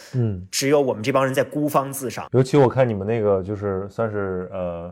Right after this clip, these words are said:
Speaker 1: 创-，创刊宣言里面就提到什么张朗朗啊，那个郭世英啊，
Speaker 2: 对，对，对。
Speaker 1: 我觉得还蛮，蛮令人这个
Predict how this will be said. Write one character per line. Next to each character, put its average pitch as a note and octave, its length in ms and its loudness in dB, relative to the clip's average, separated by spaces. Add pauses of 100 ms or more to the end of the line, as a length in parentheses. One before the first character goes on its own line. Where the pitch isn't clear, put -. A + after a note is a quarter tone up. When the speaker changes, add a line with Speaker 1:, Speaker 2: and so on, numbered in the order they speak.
(160)
Speaker 1:
创-， A#2 320 -4
创 A#2 220 -2
刊 A2 240 -6
宣 A#2 180 -8
言 G2 200 -4
里 G2 80 -6
面 F2 320 -6
就 F#2+ 160 -8
提 F#2+ 240 -12
到 G2 280 2
什 F2+ 80 -10
么 F#2 140 -6
张 G2 180 -2
朗 G2 160 -2
朗 E2 220 -4
啊， E2 260 -6
那 F#2 120 -6
个 F2 100 -4
郭 F#2+ 180 -4
世 F#2+ 140 -8
英 F#2+ 100 -2
啊， F#2+ 140 0
Speaker 2:
对， F2+ 140 2
对， - 0 -
对。 F#2+ 80 2
Speaker 1:
我 G#2 40 4
觉 G2 60 -2
得 A2 60 4
还 G#2+ 80 2
蛮， F2 260 0 (600)
蛮 G2 220 6
令 A#2+ 160 4
人 G2 460 2
这 A2+ 140 -2
个 F2+ 420 -2